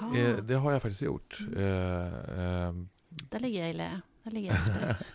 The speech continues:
Speaker 2: <laughs> Ja, men det är, eh, att en slags gottgörelse,
Speaker 1: Ja.
Speaker 2: eh,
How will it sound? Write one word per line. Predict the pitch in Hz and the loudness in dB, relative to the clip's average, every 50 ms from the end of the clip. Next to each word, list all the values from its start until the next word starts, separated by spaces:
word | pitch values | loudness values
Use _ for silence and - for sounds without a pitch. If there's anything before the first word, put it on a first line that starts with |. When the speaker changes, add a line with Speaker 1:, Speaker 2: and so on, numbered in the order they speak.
| - - | -14 -10
Speaker 2:
<laughs> | - - - - | -8 -8 -6 -2
Ja, | - 123 135 | 0 0 2
men | 127 135 123 120 | 2 2 2 2
det | 143 151 151 | 2 0 0
är, | 139 135 127 - - - - - - - - | 0 -2 -4 -8 -14 -18 -18 -20 -20 -14 -8
eh, | 120 123 - - | -8 -6 -4 -6
att | 120 - - | -6 -6 -4
en | - 117 117 | -4 -4 -4
slags | 110 - 123 104 101 | -2 -2 -4 -4 -2
gottgörelse, | 107 139 135 - - - 110 113 127 139 147 143 127 120 - - - - - 92 | 0 0 0 0 -2 0 2 4 4 4 4 2 0 -2 -2 0 2 2 2 2
Speaker 1:
Ja. | 208 214 240 262 285 - - | 0 0 0 -2 -4 -2 0
Speaker 2:
eh, | 92 | 2